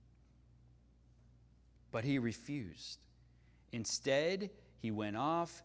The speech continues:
and he had the man thrown into prison until he could pay the debt.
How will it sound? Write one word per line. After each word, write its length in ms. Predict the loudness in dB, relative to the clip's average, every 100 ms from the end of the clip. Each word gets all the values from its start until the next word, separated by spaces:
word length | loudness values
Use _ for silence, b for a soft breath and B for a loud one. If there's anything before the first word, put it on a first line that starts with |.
| -10
and 120 | -4
he 80 | -4
had 240 | 0 0 0
the 80 |
man 280 | 0 0 -2
thrown 600 | -6 -4 0 2 2 0
into 300 | -2 -2 -2
prison 500 | -4 -2 -2 -2 -4
until 340 | -4 -4 0 0
he 120 | 0
could 200 | -4 -6
pay 220 | -6 -6
the 100 | -6
debt. 500 | -4 -2 -2 -4 -12